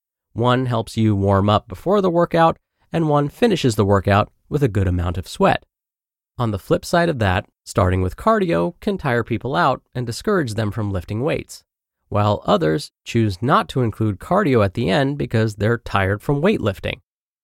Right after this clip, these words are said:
So, which is the better option? Quick disclaimer, including any form of cardio, whether it be low intensity, steady state,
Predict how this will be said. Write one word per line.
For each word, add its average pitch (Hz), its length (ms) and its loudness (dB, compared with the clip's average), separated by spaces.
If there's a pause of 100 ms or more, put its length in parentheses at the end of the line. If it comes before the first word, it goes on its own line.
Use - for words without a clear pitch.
(160)
So, - 260 0 (460)
which - 400 0
is 117 140 0
the 117 80 2
better 98 300 4
option? - 420 0 (760)
Quick 196 220 2
disclaimer, - 600 0 (520)
including 151 360 4
any 170 200 2
form 123 280 4
of 101 100 2
cardio, 95 640 0
whether 107 300 4
it 95 80 0
be 98 140 2
low 120 300 4
intensity, 131 640 -2
steady 104 360 0
state, 113 400 2